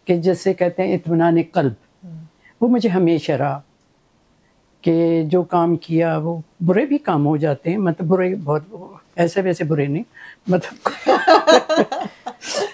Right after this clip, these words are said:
Speaker 1: तो, अ, यानी बहुत अच्छा ना भी हो, तो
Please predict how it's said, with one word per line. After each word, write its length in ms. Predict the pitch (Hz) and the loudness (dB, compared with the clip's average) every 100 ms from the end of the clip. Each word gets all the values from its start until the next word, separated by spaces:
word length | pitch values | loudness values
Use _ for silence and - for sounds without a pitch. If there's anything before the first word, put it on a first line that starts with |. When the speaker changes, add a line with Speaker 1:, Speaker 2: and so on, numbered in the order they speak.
| - | -6
Speaker 1:
तो, 120 | - 233 165 - 226 220 220 - - | 0 0 0 -14 -14 -12 -12 -10 0
अ, 460 | 208 202 196 196 196 | 2 4 2 2 2
यानी 260 | 196 202 185 | 2 0 0
बहुत 320 | 185 208 196 | 0 -2 -4
अच्छा 280 | 175 208 196 | -4 -2 2
ना 220 | 180 190 | 2 2
भी 180 | 220 196 | 0 0
हो, 240 | 175 226 - 170 160 165 _ _ _ _ _ _ - 226 _ _ | 0 -2 -12 -20 -20 -20 _ _ _ _ _ _ -14 -14 _ _
तो 420 | 190 170 175 170 | 2 2 2 2